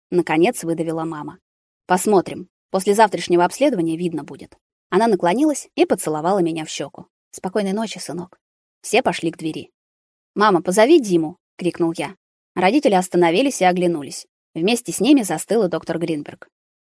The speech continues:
"В туалет хочу, пусть он мне поможет". Я увидел остолбеневшие лица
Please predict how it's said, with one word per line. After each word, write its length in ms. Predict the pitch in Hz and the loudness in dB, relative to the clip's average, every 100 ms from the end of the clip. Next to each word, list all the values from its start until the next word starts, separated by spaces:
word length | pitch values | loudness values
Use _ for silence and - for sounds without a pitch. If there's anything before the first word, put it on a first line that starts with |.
| _ | _
"В 100 | - | -10
туалет 460 | - 175 202 180 - | 2 4 6 4 2
хочу, 340 | 165 156 156 | -4 -6 -8
пусть 280 | - 185 - | -2 -2 0
он 80 | 175 | 0
мне 200 | 160 180 | 2 2
поможет". 600 | 214 196 156 - - _ _ _ _ _ - | 2 0 -2 -8 -16 _ _ _ _ _ 0
Я 220 | 190 359 | 4 6
увидел 320 | 190 277 208 | 4 4 4
остолбеневшие 680 | 165 - 170 190 190 - 160 | 2 0 0 2 0 0 0
лица 380 | 208 320 - | 0 0 -2